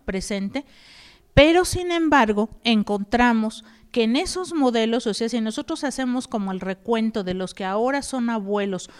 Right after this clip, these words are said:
o de los padres mayores, o, tenemos diferentes formas de ser varones, ¿no? Nada más que tratamos de agrupar en un término que se les da a los varones, ellos son masculinos,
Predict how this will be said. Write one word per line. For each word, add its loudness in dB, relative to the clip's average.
o 2
de 2
los -2
padres 0
mayores, 0
o, -6
tenemos 0
diferentes -2
formas -6
de -6
ser -4
varones, -8
¿no? -8
Nada 6
más 2
que 4
tratamos 2
de 4
agrupar 0
en 4
un 4
término 0
que -16
se -6
les -6
da 0
a -2
los -6
varones, -6
ellos 0
son -4
masculinos, -10